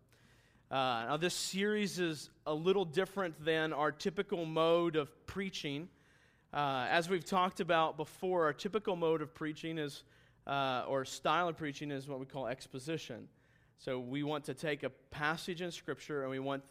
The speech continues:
the content and the intent of the passage to determine the content and the intent of the sermon. Uh, so it's not just, "What does Matt want to say?" and then finding verses to support it.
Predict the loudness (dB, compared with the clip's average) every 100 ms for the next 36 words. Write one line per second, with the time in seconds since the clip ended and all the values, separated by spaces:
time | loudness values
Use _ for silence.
0 | -8 -8 -6 -2 -2 -2 -4 -6 -4 -6
1 | -4 -4 -4 -6 -8 -8 -8 -10 -6 -4
2 | -4 -8 -12 -14 -20 _ -20 _ -12 -8
3 | -6 -2 -2 -2 -4 -4 -2 -2 -2 -2
4 | -2 -4 -6 -4 -2 -4 -4 -4 -4 -6
5 | -8 -8 -4 -2 -2 -4 -10 _ _ _
6 | _ _ -6 -4 -2 -4 -6 -2 0 0
7 | 2 2 2 2 0 0 0 2 2 2
8 | 2 2 2 -2 -2 -2 0 2 2 0
9 | -4 -16 _ _ _ -6 -2 -2 0 2
10 | 2 0 -2 0 0 -2 -6 -6 -8 -8
11 | -8 -2 2 2 0 -8